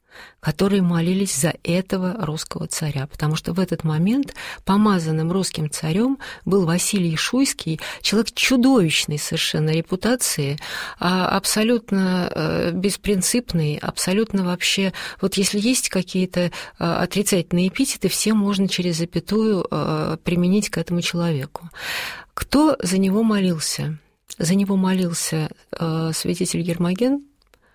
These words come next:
который, практически отказываясь, э, э, молиться за любого непомазанного, э, государя, которые там в виде всевозможных, э,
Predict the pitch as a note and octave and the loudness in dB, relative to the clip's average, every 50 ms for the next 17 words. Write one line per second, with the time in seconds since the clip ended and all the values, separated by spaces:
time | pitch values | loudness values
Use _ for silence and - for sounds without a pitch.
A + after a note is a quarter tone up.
0 | _ _ _ _ _ - - E3+ E3+ - F3+ F3 E3+ - - F3 F3+ - - G#3+ | _ _ _ _ _ -2 -2 0 2 2 2 2 2 2 2 2 2 2 0 0
1 | - - F#3 - - - F3+ F#3 F3+ - - A#3 A3+ G#3+ F3+ F#3 F3 F3+ F3 F3 | 0 0 0 -2 0 0 0 0 0 0 2 2 4 4 2 2 2 2 4 4
2 | E3 E3 D#3+ - - - - - D#3+ D#3+ D#3+ D#3+ D#3+ - - - - - - - | 4 2 2 0 -2 -2 -2 -2 -2 0 0 0 -2 -4 -6 -8 -10 -12 -10 -6
3 | - - E3+ E3 D#3+ D#3 F3 F3+ G3+ G#3 G#3+ G#3 F#3+ - - F#3+ F3 F3+ G3 F#3+ | -2 0 2 2 2 2 2 4 4 6 4 4 2 0 -2 0 0 2 4 4
4 | A3 G#3 G3+ A3+ A#3 A3 F#3+ F#3 F#3 F3+ - - F#3+ G3 G3+ F#3+ F3+ - G3 G3 | 2 2 2 4 4 4 4 4 2 0 0 0 2 2 2 2 2 2 2 4
5 | G#3 G#3 G#3 G#3 F#3 D#3 F3 F3 E3+ E3+ E3+ E3 E3 D#3 D3+ D3+ D#3 E3 E3 - | 4 6 6 4 4 2 2 2 2 2 2 0 0 -2 -2 -2 -4 -4 -6 -8
6 | - - - - - - - - _ - - E3 E3 E3 E3 E3+ E3+ E3+ - - | -16 -20 -20 -18 -18 -18 -20 -16 _ -4 -2 0 0 0 0 0 0 0 0 2
7 | F#3+ F#3 G3 B3+ D4+ D#4+ D4+ A#3+ F#3+ F3+ F3+ - - - F3 E3+ - E3 D#3+ D#3+ | 2 2 4 4 4 6 4 4 2 0 -2 -4 -4 -4 -2 -2 0 0 0 -2
8 | D#3 - E3 E3 D#3 D3+ D#3+ E3 E3 D#3 E3 E3 D#3+ D#3+ D#3+ D#3+ - - E3 D#3+ | -2 -2 0 0 0 0 0 0 0 0 0 -2 -2 -2 -4 -4 -6 -4 -2 -2
9 | E3 E3 D#3+ D#3+ D#3 D3 - - D#3 D3 - - - - E3 D3+ D3+ | -2 -2 -2 -2 -2 -2 -2 -4 -4 -6 -6 -8 -8 -6 -4 -4 -4